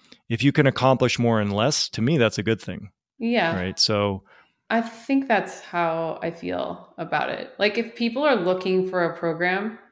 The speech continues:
Speaker 2: and they want, and they know that they want help, when they come to our site, they're gonna find it. That's what I think.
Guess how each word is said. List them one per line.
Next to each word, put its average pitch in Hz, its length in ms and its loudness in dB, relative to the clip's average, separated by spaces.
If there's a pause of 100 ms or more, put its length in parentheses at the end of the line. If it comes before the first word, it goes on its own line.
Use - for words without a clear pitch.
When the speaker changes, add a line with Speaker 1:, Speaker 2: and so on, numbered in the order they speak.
(520)
Speaker 2:
and 185 140 -2
they 180 120 0
want, 170 380 0
and 185 80 0
they 190 80 0
know 170 220 2
that - 320 -2
they 180 120 0
want 170 280 -2
help, 165 380 -2 (240)
when 196 180 -2
they 208 120 0
come 185 260 -2
to 185 140 -2
our 165 140 2
site, 190 520 -4 (180)
they're 190 160 0
gonna 190 240 -2
find - 300 -6
it. - 180 -8 (400)
That's 226 220 2
what 240 100 6
I 208 200 8
think. 156 320 -4